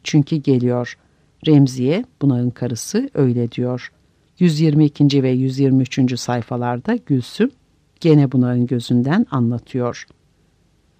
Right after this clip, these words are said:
Eve üç polis ya da örgütten üç kişi gelmiş. Başka yerde konuşmak istiyorlar. Silah gösteriyorlar. Kendi aralarında konuşuyorlar, çıkıyorlar.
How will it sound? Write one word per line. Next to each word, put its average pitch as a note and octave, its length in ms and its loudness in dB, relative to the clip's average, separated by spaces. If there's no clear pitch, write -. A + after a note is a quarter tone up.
Eve B3 260 6
üç - 220 -2
polis C3 400 -2
ya B2+ 160 0
da C#4+ 200 -2
örgütten F3 680 -2
üç - 180 -6
kişi B2+ 260 -4
gelmiş. A#2+ 580 -4
Başka F3 260 -2
yerde C#3 300 0
konuşmak B2+ 520 -2
istiyorlar. A#2+ 840 -6
Silah F3 420 0
gösteriyorlar. A#2+ 880 -4
Kendi D#3 280 4
aralarında C3 500 -2
konuşuyorlar, B2+ 760 -2
çıkıyorlar. B2 880 -4